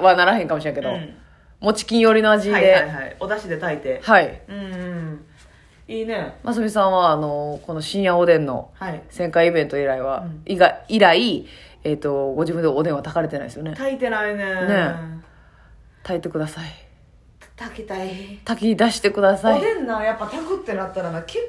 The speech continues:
Speaker 2: 構な、やっぱ、
Speaker 1: エネルギーやろ。
Speaker 2: 量。
Speaker 1: うん。あー、量な。
Speaker 2: 量になるやろ。
Speaker 1: そうやな。あれ確かに一人分ってむずいな、おでんは。
Speaker 2: そうやね。
Speaker 1: 確かに。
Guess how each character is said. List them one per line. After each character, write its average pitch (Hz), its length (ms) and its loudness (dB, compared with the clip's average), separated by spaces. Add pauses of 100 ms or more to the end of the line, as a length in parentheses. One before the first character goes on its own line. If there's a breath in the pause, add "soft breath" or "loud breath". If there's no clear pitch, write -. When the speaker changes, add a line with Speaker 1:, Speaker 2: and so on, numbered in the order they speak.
Speaker 2:
構 254 220 -4
な、 196 100 -4
や 190 100 -2
っ 190 140 -10
ぱ、 165 400 -4
Speaker 1:
エ 202 60 0
ネ 214 80 4
ル 185 80 4
ギ 143 60 0
ー - 20 2
や - 60 4
ろ。 - 500 -2 (120)
Speaker 2:
量。 160 80 -6
Speaker 1:
う 160 60 -2
ん。 151 60 -8 (240)
あ 247 400 6
ー、 - 20 4
量 269 240 6
な。 254 240 -2
Speaker 2:
量 381 160 -12
に 254 80 -18
な 202 140 -16
る 196 60 -14
や 180 100 -6
ろ。 156 100 -10
Speaker 1:
そ 226 160 2
う 202 60 6
や 175 60 2
な。 160 200 2
あ 247 60 6
れ 403 80 0
確 466 300 0
か - 100 4
に 262 60 0
一 - 140 -12 (340)
人 320 100 -2
分 233 120 0
っ - 20 -10
て 190 160 -2
む 226 180 -2
ず 208 100 -4
い 170 60 -6
な、 143 100 -10
お 156 80 -6
で 180 80 -2
ん 156 100 -6
は。 127 180 -14
Speaker 2:
そ - 140 -18
う 262 40 -10
や 226 80 -10
ね。 170 300 -14 (120)
Speaker 1:
確 - 220 -14
か - 100 -12
に。 - 60 -18